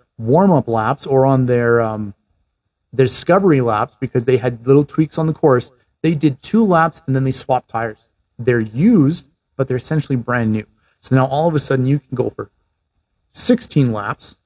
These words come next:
and you still have three brand new sets of tires. This is kind of the strategy that we're coming into now. And it's not like the drivers heard about this the day before, or they knew about it for sure at the beginning of the weekend. They found out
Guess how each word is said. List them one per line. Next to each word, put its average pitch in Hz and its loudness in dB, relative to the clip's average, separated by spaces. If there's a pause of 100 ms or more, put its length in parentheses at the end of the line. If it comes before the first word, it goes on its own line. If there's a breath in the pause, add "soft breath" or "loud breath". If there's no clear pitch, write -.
(200)
and 120 0
you 120 -2
still 147 0
have 143 0
three 135 -2
brand 127 -2
new 120 -4
sets 113 -6
of 107 -20
tires. 104 -2
This 131 0
is 196 2
kind 185 2
of 180 2
the 170 -4
strategy 156 -2
that 143 -2
we're 135 -4
coming 131 0
into 123 -2
now. 104 -4 (1500)
And 190 4
it's 214 2
not 226 2
like 233 0
the 208 2
drivers 147 0 (100)
heard 165 0
about 143 0
this 135 2
the - -4
day 120 -4
before, 117 -6 (480)
or 135 4
they 139 2
knew 143 4
about 143 2
it 147 -2
for 131 -6
sure 143 2
at 139 2
the - -16
beginning 127 -2
of 123 0
the 120 0
weekend. 107 -10 (880)
They 147 4
found 175 0
out 113 0